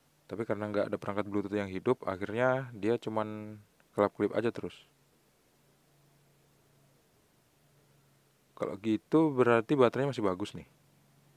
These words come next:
Saya matikan aja. Saya coba mau bongkar dan lihat baterainya.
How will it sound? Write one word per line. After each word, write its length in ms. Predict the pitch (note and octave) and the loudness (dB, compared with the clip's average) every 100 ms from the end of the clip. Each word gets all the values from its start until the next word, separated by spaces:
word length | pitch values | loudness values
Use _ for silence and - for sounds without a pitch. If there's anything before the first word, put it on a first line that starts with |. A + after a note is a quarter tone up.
| _ _ | _ _
Saya 160 | - F#2+ | -8 -6
matikan 320 | F#2 F#2+ F#2 | -6 -4 -4
aja. 240 | F2 G#2 B2 _ _ _ _ _ _ _ _ _ _ _ _ | -2 -4 -6 _ _ _ _ _ _ _ _ _ _ _ _
Saya 160 | - G2+ | -4 -2
coba 240 | G2 F#2+ | 0 -2
mau 80 | G2+ | -4
bongkar 400 | F#2+ F#2 G#2 G#2+ | -4 -2 -2 0
dan 320 | F#2+ F#2 F#2 F#2 _ _ _ _ _ _ _ _ _ _ | -2 -4 -10 -18 _ _ _ _ _ _ _ _ _ _
lihat 240 | F#2 F#2 F2+ | -6 -4 -4
baterainya. 400 | F2 F2 D#2+ | -4 -6 -10